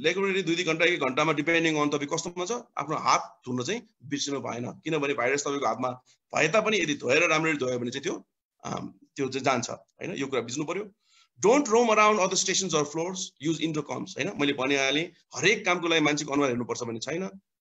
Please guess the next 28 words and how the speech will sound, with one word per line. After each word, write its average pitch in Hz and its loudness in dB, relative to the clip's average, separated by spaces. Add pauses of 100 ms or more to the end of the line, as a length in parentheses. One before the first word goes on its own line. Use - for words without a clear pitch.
(120)
इन्टरकम्सहरू, 190 2
फोन्सहरू 170 2
युज 143 4
हुन 123 -2
सक्छ 135 -8
भने 123 -4
त्यसको - -6
नि 160 0
प्रयोग 139 2
गर्नु, 139 0
गर्नु 143 0
होला। 160 4 (560)
अर्को, 226 4
ventilate 190 2
your 160 2
office 135 -4
area। 113 -4 (240)
एसीलाई 214 0
दुईटा 208 -2
कारणले 156 4
नखोल्नुस्। 127 -4 (180)
अब 139 -4
गर्मी 175 2
महिना 202 2
छ, 202 -4 (380)
एसी 180 -2
खोल्न 165 0
मनपर्छ, 147 0